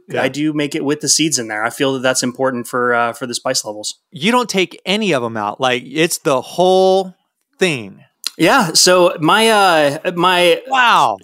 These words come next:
Speaker 2: one of my little trade secrets is that, uh, the vinegar that I use, I actually blend that with the habaneros, and then I'll cook it down. And so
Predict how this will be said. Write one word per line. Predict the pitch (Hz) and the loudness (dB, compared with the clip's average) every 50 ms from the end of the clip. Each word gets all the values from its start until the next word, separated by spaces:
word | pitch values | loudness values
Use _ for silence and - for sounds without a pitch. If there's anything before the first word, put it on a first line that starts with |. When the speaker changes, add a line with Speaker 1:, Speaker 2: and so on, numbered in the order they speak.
| _ _ _ | _ _ _
Speaker 2:
one | - 170 175 233 | -4 0 2 2
of | 240 226 202 | 2 2 2
my | 208 202 202 | 2 2 2
little | 202 190 175 | 2 2 2
trade | 165 - - 175 160 151 143 | 0 2 2 2 2 2 2
secrets | - 143 135 135 131 127 - - | 0 -2 -2 -2 -4 -4 -2 -4
is | 131 127 120 123 | -4 -4 -4 -2
that, | 127 123 120 120 123 131 - - | -2 0 2 0 0 -2 -2 -4
uh, | 131 123 120 120 120 117 120 120 139 - - | 0 2 2 2 2 2 0 -2 -4 -6 -10
the | 156 127 131 127 123 123 120 120 117 117 | -12 -8 -6 -4 -4 -4 -4 -6 -6 -8
vinegar | 113 117 135 143 139 135 147 151 | -6 -4 -4 -4 -2 -2 -2 -2
that | 147 147 | 0 0
I | 143 | 0
use, | 143 143 143 147 151 135 135 | 0 0 -2 -2 -2 -2 0
I | 127 | 0
actually | 120 123 127 - - - 131 123 | 0 0 0 -2 -2 -2 -2 -2
blend | 120 117 - 127 123 127 127 127 123 | -4 -6 -8 -6 -4 -2 -2 0 0
that | 123 120 123 135 120 | 0 0 -2 -2 -2
with | 120 120 113 - | -2 -2 -2 -4
the | 143 123 120 | -6 -6 -4
habaneros, | 113 117 117 110 110 110 113 113 110 107 - - - - - - _ - - - - - - _ _ | -2 -2 -2 -4 -4 -6 -6 -8 -8 -10 -12 -10 -10 -10 -10 -12 _ -20 -20 -20 -20 -20 -20 _ _
and | - 135 131 | -4 -2 0
then | 127 | 0
I'll | 120 117 120 | 0 -2 -4
cook | - - 131 - | -4 -4 -6 -6
it | - 139 131 | -6 -12 -10
down. | 131 117 120 120 117 - _ _ _ - _ _ _ | -10 -10 -10 -10 -14 -18 _ _ _ -20 _ _ _
And | - 135 135 | -4 -2 0
so | - - 139 127 127 123 120 117 117 113 | 2 4 4 4 4 4 2 2 0 -4